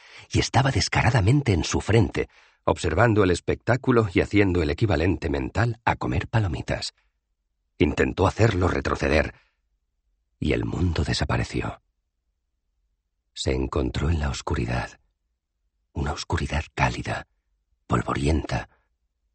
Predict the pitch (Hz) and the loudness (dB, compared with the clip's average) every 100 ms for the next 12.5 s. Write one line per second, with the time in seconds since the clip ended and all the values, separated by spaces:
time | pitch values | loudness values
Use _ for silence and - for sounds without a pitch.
0 | - 60 55 - 64 60 65 - 58 58 | -4 -2 -2 -6 -8 -4 -4 -4 -6 -4
1 | 69 64 57 55 - _ _ _ _ _ | -4 -4 -4 -8 -14 _ _ _ _ _
2 | - 69 - - 95 85 - - - 65 | -4 -4 0 0 2 0 -2 -4 -4 -2
3 | 58 62 62 57 55 - 57 - 62 64 | -2 -2 -4 -4 -6 -4 -4 -4 -6 -4
4 | 58 60 - _ _ _ _ _ _ _ | -4 -6 -8 _ _ _ _ _ _ _
5 | _ _ _ _ - 64 69 82 78 78 | _ _ _ _ -8 -4 0 0 -2 -2
6 | 71 87 82 73 82 85 - 73 65 67 | 0 0 -2 -2 -4 -4 -4 -4 -2 -2
7 | 65 62 - 71 69 65 62 - 69 58 | -2 -6 -4 -4 -2 -2 -4 -2 -6 -8
8 | _ _ - - 123 117 143 123 - 85 | _ _ -6 -4 -2 -2 -4 -6 -6 -6
9 | - - 67 - 78 67 57 67 - - | -6 -6 -4 -2 -2 -2 -4 -4 -4 -8
10 | - _ _ _ _ _ _ _ _ _ | -10 _ _ _ _ _ _ _ _ _
11 | _ _ _ - 60 - 57 - 90 - | _ _ _ -2 -2 -2 -2 -2 -2 -4
12 | - - - - | -8 -6 -6 -6